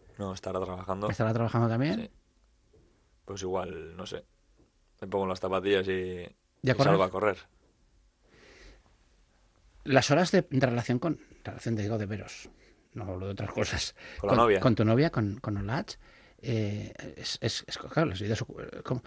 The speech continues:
Speaker 2: cómo es esa relación? Me refiero
Speaker 1: Uf.
Speaker 2: al, al poder encontraros, compartir cosas, etcétera, tener tiempo
Speaker 1: Uf.
Speaker 2: para vosotros.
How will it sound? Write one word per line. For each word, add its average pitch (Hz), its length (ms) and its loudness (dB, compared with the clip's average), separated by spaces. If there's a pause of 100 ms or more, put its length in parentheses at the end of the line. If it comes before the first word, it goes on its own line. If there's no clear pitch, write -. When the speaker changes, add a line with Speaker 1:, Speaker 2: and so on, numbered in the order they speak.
Speaker 2:
cómo 196 160 4
es 196 80 2
esa 165 160 2
relación? 104 480 -2
Me 110 80 -4
refiero 139 300 0
Speaker 1:
Uf. - 200 -6 (200)
Speaker 2:
al, 127 140 2
al 131 140 2
poder 127 180 8
encontraros, 131 560 8
compartir 120 440 2
cosas, 123 380 0
etcétera, 113 360 -6
tener 113 220 2
tiempo 123 500 2 (180)
Speaker 1:
Uf. - 180 -12
Speaker 2:
para 117 160 8
vosotros. 131 680 2